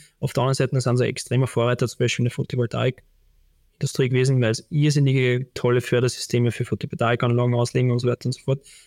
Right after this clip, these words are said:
Das ist immer diese Diskrepanz zwischen, wie schaffe ich es, dass ich eigentlich,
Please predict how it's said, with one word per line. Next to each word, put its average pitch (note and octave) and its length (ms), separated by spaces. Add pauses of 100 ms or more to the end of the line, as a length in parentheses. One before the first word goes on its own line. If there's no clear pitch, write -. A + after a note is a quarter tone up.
(100)
Das A#2+ 100
ist A#2+ 80
immer A#2 140
diese A#2 180
Diskrepanz A2 600
zwischen, A#2+ 320
wie C3+ 100
schaffe B2+ 300
ich C3 80
es, - 20
dass B2 180
ich A#2+ 100
eigentlich, B2 400